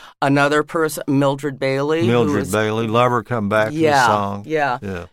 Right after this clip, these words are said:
Speaker 1: And she was actually Native American,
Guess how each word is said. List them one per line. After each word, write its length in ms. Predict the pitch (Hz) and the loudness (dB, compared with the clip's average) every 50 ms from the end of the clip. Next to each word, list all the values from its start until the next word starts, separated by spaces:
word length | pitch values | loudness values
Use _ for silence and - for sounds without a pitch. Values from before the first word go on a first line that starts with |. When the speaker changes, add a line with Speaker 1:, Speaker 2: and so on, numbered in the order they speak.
| _ _ | _ _
Speaker 1:
And 300 | - 160 160 156 156 151 | -2 0 0 0 0 -2
she 180 | - - 247 277 | -2 -4 -4 -4
was 140 | 339 294 - | -4 -2 0
actually 480 | 208 180 175 170 - - 165 156 143 139 | 2 2 2 2 0 -4 -4 -2 -2 0
Native 380 | 139 147 180 247 349 285 180 | 0 0 -2 -2 -4 -2 -2
American, 840 | 165 147 135 127 120 120 120 123 131 - 139 131 131 160 202 247 240 | -2 -2 0 0 0 -2 -2 -4 -4 -6 -6 -6 -6 -6 -8 -10 -12